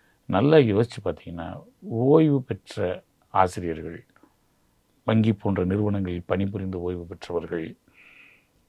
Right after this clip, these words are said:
தற்போதைக்கு வந்து pension வாங்குறவங்க, இவங்க மாடி தோட்டம் வாங்கலாம், வளர்க்கலாம். என்ன காரணம்னா,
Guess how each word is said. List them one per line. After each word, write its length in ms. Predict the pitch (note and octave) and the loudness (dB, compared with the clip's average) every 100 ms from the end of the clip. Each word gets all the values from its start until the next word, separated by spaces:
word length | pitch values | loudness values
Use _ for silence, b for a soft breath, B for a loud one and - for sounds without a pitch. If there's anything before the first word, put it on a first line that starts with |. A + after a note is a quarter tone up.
| _ | _
தற்போதைக்கு 680 | - A#2+ A#2 D3 C#3+ C#3 C3+ | 8 8 12 12 12 12 8
வந்து 520 | A#2+ G2 G#2+ A#2 A2 - _ _ - | 8 6 4 2 0 -10 _ _ 2
pension 380 | B2 C3 C3+ G#2+ | 4 4 4 2
வாங்குறவங்க, 540 | F2 E2+ D#2+ E2+ F#2 _ _ _ _ _ | 0 -4 -8 -10 -12 _ _ _ _ _
இவங்க 320 | - E3 F#3+ | 6 8 10
மாடி 240 | D#3+ C3+ C3+ | 10 10 8
தோட்டம் 280 | A#2 G2+ F#2 | 6 4 2
வாங்கலாம், 360 | E2 E2 - _ _ _ _ _ _ _ _ - | 0 -6 -8 _ _ _ _ _ _ _ _ 4
வளர்க்கலாம். 500 | A2+ C3 - E2+ - _ _ _ _ _ _ - | 8 8 6 -2 -4 _ _ _ _ _ _ -2
என்ன 260 | B2 D#3 | 4 6
காரணம்னா, 680 | F3 G#2+ E2+ D#2 D#2 D#2+ E2 | 6 4 0 -2 -8 -10 -12